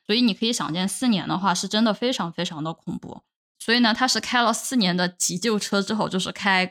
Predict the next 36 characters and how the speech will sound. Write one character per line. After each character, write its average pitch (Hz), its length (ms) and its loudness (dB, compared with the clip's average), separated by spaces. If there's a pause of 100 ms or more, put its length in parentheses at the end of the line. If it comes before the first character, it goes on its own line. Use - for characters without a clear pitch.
(100)
国 165 140 -6
内 190 160 0
的 170 140 -2
幺 180 120 2
二 208 180 4
零 156 160 -2
的 185 120 2
那 185 100 2
种 139 160 -6
车 175 220 -4
之 180 100 -4
后， 196 220 0 (100)
他 208 140 -2
才 190 200 0
攒 180 240 -8
了 165 120 0
一 202 100 0
点 180 180 0
点 185 160 0
的 147 120 -2
钱 156 200 -6
去 202 160 -6
读 165 200 -8
书 202 200 -6
的， 190 80 2
然 165 120 0
后 175 80 2
当 202 120 4
然 196 140 4
后 208 100 -2
面 202 140 2
还 165 100 -2
要 180 120 0
贷 208 200 0
款 - 240 -8
什 - 100 -14